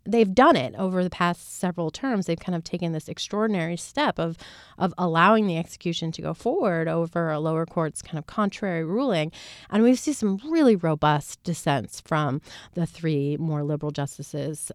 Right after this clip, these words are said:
Um, and I think that's sort of, you know, again, we're speculating. We don't know. <laughs> Um, but I think that's what be-, was behind Kagan's vote here. And, you know, if you look at it, look, if she voted with the majority, it was gonna be six three. The outcome was gonna be the same.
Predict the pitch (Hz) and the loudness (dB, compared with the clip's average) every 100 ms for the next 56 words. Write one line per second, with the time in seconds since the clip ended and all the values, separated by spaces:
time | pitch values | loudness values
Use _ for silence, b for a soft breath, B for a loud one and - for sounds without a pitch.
0 | 180 160 156 190 202 214 - 440 - 330 | -4 -4 -4 0 0 0 0 0 2 -2
1 | - - 254 247 233 220 B B B B | 0 2 4 6 2 -2 B B B B
2 | _ _ _ _ _ _ 220 202 185 175 | _ _ _ _ _ _ 2 2 4 2
3 | 196 196 - 196 196 202 208 156 170 196 | 2 0 0 -2 0 -2 -2 0 2 4
4 | 190 180 - 208 240 B B B 180 185 | 4 2 6 4 4 B B B -2 0
5 | 185 226 220 311 359 240 196 175 - 160 | 2 2 4 2 4 2 2 -2 -2 -4
6 | - 170 175 165 - 147 170 160 160 175 | -6 -2 -2 0 -2 -2 0 -2 -2 0
7 | 156 156 156 151 139 - - 277 165 156 | 0 0 -2 -4 -4 -6 -2 2 2 2
8 | 156 b b b b b _ - 240 269 | -2 b b b b b _ 0 4 6
9 | 254 240 262 277 247 254 302 285 240 220 | 6 4 4 4 4 4 4 6 6 6
10 | 214 - - 185 196 202 - 285 269 247 | 4 0 -4 -2 0 -2 2 6 8 8
11 | 233 214 202 196 185 190 180 175 165 170 | 8 4 2 0 2 2 2 2 0 -2
12 | 175 165 160 170 - - 170 165 160 165 | -2 -2 -2 -4 -6 -4 0 0 0 -4
13 | 156 160 - 175 170 165 170 156 160 170 | -6 -6 -4 -2 -2 -2 -4 -2 -2 -2
14 | 254 247 233 | 0 0 0